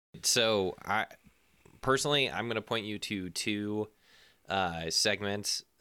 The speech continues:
that I've been a huge fan of, of, um, from ninety-nine percent Invisible. One of them, it's called the Barney design. It inspired the T-shirts segment in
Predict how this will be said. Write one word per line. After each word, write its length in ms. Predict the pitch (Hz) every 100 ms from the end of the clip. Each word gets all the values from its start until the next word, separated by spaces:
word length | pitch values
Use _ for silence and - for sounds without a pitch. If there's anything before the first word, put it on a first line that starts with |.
| 120
that 480 | 98 87 82 80 - _
I've 380 | 90 90 92 90 _
been 160 | 107 104
a 100 | 90
huge 280 | - 110 -
fan 240 | 110 101
of, 340 | 101 104 - -
of, 360 | 92 98 95 95
um, 420 | 98 92 92 90 - _ _ _ _ _
from 160 | 104
ninety-nine 500 | 98 101 101 101 101
percent 300 | 92 107 98
Invisible. 560 | 95 98 98 104 104 101 - - - -
One 220 | 90 101
of 120 | 110
them, 240 | 117 113 107
it's 320 | 90 85 - -
called 320 | 104 95 87
the 60 | 80
Barney 420 | 78 78 98 113
design. 640 | 123 120 123 127 139 143 - - - _ -
It 120 | 95
inspired 760 | 95 - 87 95 98 101 98 -
the 320 | 87 85 80 -
T-shirts 640 | - 107 - 113 110 - -
segment 540 | - 110 110 120 110
in 520 | - 90 87 87 85